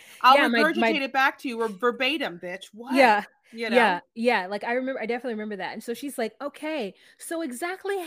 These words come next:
Speaker 2: how many, many people? Like, how, what, what happened?" She's like, "Oh, well, Rishi denied all of them. So it was, like, two to four." And I'm, in my mind, I was suspicious. Like, "How the fuck do you not remember?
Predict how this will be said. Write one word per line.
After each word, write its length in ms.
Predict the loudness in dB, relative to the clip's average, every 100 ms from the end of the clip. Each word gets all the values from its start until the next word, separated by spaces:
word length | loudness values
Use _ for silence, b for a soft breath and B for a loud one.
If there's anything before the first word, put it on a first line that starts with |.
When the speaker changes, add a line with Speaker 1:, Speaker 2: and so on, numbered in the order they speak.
| -8
Speaker 2:
how 320 | -6 -4 -4
many, 500 | -4 -6 -4 -6 -6 -10 _ _
many 340 | -6 -4 -4
people? 480 | -6 -8 -8 -8 -12 -14
Like, 160 | -14
how, 120 | -10 -10
what, 260 | -4 -6 -6
what 140 | -8 -6
happened?" 380 | -6 -8 -8 -8
She's 140 | -6
like, 120 | -6
"Oh, 240 | -4 -2 0
well, 240 | 0 -2 b b b
Rishi 320 | -2 -2 -2
denied 400 | -4 -2 -2 -4
all 200 | -6 -6
of 100 | -8
them. 200 | -8 -10
So 160 | -4 -2
it 20 |
was, 120 | -2
like, 160 | -6 -10
two 160 | -8 -4
to 80 |
four." 340 | -4 -2 -4 -4
And 160 | -6
I'm, 140 | -6 -6
in 100 | -4
my 120 | -2
mind, 180 | -2 -2
I 60 | -2
was 100 | -2
suspicious. 460 | -8 -8 -8 -6
Like, 160 | -10 -10
"How 80 | -8
the 100 | -8
fuck 180 | -6 -6
do 60 | -6
you 80 |
not 140 | -10 -12
remember? 500 | -16 -20 -20 -20